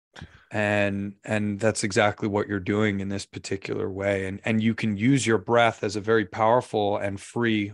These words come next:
way. Uh, many of us, myself included, I breathe every <laughs> single day, uh, but you're not conscious of it. You're not mindful of it.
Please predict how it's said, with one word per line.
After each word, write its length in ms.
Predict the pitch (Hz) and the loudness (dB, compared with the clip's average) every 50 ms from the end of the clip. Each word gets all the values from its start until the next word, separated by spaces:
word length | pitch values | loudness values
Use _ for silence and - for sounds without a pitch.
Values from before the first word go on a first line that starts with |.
| - | -10
way. 480 | - 95 95 90 87 90 101 139 143 - _ _ _ _ _ _ _ _ _ _ - | -12 -10 -10 -10 -10 -8 -10 -10 -10 -12 _ _ _ _ _ _ _ _ _ _ -10
Uh, 200 | 101 98 95 101 98 | -8 -8 -6 -6 -6
many 240 | 98 104 98 101 104 | -6 -4 -2 -2 -2
of 120 | 101 98 | -2 -2
us, 260 | 98 107 139 - - | -2 -2 -2 -2 -4
myself 380 | - 101 - - 107 101 - - | -6 -6 -4 -4 -4 -4 -4 -6
included, 420 | 95 92 - - 104 104 113 120 | -10 -8 -6 -4 -2 -2 0 0
I 80 | 110 98 | 0 0
breathe 340 | 95 - - 101 101 95 101 | -2 -4 -6 -6 -4 -4 -4
every 220 | 98 92 104 98 | -4 -6 -6 -6
<laughs> 120 | - - | -8 -8
single 240 | - 123 113 107 110 | -8 -4 -4 -4 -2
day, 440 | 101 107 98 101 98 95 101 110 - _ - - - - _ _ _ - - | -2 0 0 0 -2 -4 -6 -10 -14 _ -20 -20 -20 -20 _ _ _ -16 -8
uh, 260 | - 107 104 104 104 - | -4 -2 0 0 0 -2
but 260 | - 110 117 - - - | -2 -2 -2 -2 -4 -4
you're 160 | - 117 123 120 | -2 0 2 4
not 200 | 127 127 120 - | 2 2 2 0
conscious 480 | - 131 127 127 - - 117 - - | 0 0 0 0 0 -2 -2 -2 -2
of 140 | - 98 95 | -6 -6 -8
it. 120 | 98 - - _ - | -8 -12 -14 _ -8
You're 80 | 107 104 | -4 -2
not 220 | 110 113 110 104 | 0 -2 -2 -2
mindful 640 | 104 104 101 107 117 117 107 - - 107 98 - - | -2 -2 0 0 0 0 -2 -4 -6 -6 -6 -6 -8
of 180 | - 95 90 90 | -10 -12 -12 -12
it. 120 | - - | -14 -18